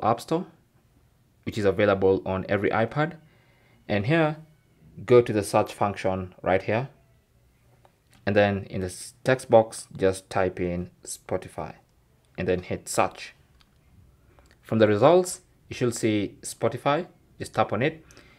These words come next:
and make sure you have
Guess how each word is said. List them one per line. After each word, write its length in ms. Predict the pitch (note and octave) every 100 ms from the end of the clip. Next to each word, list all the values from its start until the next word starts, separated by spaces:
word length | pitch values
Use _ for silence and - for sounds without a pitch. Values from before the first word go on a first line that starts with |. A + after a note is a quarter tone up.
| - - _
and 380 | F#2+ G#2 G2+ F#2+ - _ _ _ _ _ _ _ _ _ _ _ _ _ _ _ -
make 140 | C3
sure 140 | - C#3
you 80 | A#2
have 320 | A2 A2